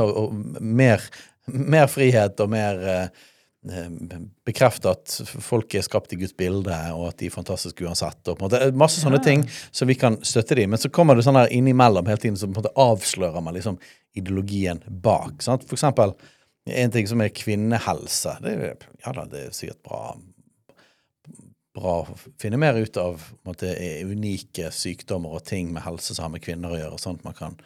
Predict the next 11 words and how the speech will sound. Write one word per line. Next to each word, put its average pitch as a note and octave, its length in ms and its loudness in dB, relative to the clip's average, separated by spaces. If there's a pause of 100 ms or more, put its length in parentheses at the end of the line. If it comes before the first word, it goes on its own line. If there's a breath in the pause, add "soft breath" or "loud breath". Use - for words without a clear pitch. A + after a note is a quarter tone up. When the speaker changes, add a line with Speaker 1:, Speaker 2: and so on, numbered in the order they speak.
Speaker 1:
forbedre F2 460 -4
det. C#3 80 0 (160)
Det, C#3 80 -2 (1200)
det - 80 -8
er A#2 80 -2
ikke F2+ 80 -10
noe E2+ 140 -8
galt E2+ 240 -4
i. - 20 -4 (640 loud breath)
Men A#2+ 100 -6
så, C#3 140 6